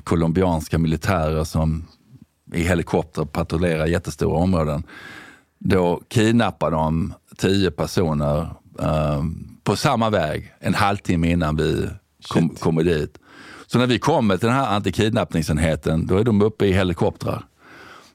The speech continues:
Speaker 1: eh, och letar efter de här tio personerna. De hittar inte dem. Sen kommer de tillbaka. Sen pratar de lite med oss.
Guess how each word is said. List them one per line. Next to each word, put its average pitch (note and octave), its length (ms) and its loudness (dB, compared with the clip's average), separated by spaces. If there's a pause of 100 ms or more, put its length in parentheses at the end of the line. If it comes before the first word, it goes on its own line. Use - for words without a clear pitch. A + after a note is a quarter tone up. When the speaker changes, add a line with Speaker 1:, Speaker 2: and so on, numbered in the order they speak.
(120)
Speaker 1:
eh, E2 420 2
och E2+ 320 0
letar F#2 440 0
efter E2+ 220 -4
de F2 100 2
här G#2 120 2
tio - 280 0
personerna. D2+ 340 -2
De D2 80 -2
hittar F2 360 0
inte F2 160 -2
dem. C#2+ 180 0
Sen D#2+ 180 0
kommer E2+ 240 2
de E2 60 0
tillbaka. E2 460 -2
Sen - 140 -2
pratar E2+ 320 0
de D#2+ 100 0
lite D2+ 220 -2
med D2+ 120 2
oss. - 260 -4